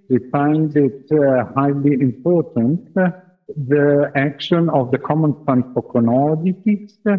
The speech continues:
to the extent, uh, that, uh, financing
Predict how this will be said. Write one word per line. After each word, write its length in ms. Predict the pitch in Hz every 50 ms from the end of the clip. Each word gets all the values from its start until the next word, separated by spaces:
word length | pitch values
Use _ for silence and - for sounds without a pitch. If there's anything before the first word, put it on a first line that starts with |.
| - - - - _ _ _ _ - 147 147 147 147 147 147 147 143 - -
to 80 | - 175
the 160 | 156 160 160
extent, 560 | 147 - - - - - 175 175 170 151 123 - - -
uh, 140 | 143 135 127 - 143 127 120
that, 320 | 135 135 135 123 123 - -
uh, 340 | 143 135 131 131 131 123 127 - - _ _
financing 680 | - 156 165 175 175 175 170 156 - - - 165 151